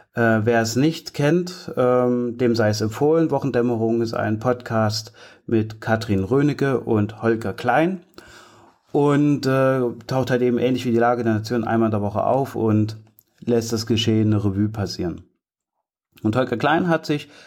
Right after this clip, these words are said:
hat erstmal diesen Mythos der, ähm, bürgerlichen Mitte, ähm, genommen und ihn zerpflückt und hat halt gemeint, der Mythos, also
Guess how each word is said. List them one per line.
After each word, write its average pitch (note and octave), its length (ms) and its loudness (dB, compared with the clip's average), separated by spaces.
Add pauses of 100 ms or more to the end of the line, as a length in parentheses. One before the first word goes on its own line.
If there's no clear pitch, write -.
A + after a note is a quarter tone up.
(100)
hat B2+ 140 0
erstmal C3+ 260 0
diesen A2+ 280 2
Mythos C#3+ 580 -2
der, A#2 680 2
ähm, G2+ 600 0
bürgerlichen G#2 580 0
Mitte, G3 460 0 (1160)
ähm, A#2+ 340 0
genommen C3+ 460 2
und B2+ 360 -4
ihn A#2 160 0
zerpflückt D#3+ 400 -2
und C#3+ 80 -4
hat B2 100 -2
halt A#2 160 -2
gemeint, A#2+ 640 -2
der G2+ 120 -2
Mythos, D#3 580 0
also A2+ 260 0